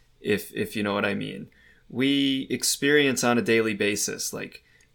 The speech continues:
as we walk from our house to the mailbox, a difference in temperature and a difference in maybe humidity. And if you look at the soil, you're definitely experiencing a difference in P H,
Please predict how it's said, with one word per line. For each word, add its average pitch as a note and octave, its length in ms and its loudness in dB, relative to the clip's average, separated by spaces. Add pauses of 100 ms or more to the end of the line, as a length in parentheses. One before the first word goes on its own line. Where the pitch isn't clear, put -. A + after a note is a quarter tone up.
(120)
as G#2+ 200 -2
we A2+ 120 0
walk G#2 440 0
from A2+ 280 2
our G#2 160 2
house C3+ 600 0
to - 160 -4
the A2+ 80 -2
mailbox, A2 840 0 (380)
a A#2 80 2
difference C#3 500 0
in A#2+ 140 0
temperature - 720 -4 (320)
and G#2+ 320 0
a G2+ 60 0
difference A#2+ 800 0
in G#2+ 600 -2
maybe G#2+ 340 -4
humidity. G#2 800 -2 (300)
And A2+ 160 0
if G#2 100 -4
you A#2 80 0
look C3 160 0
at - 120 -4
the G2+ 40 -10
soil, B2 520 6
you're G#2 160 0
definitely A2+ 480 0
experiencing G#2 640 -2
a G2 40 -4
difference G#2 480 -2
in G2+ 140 -4
P A2+ 300 -2
H, - 500 -4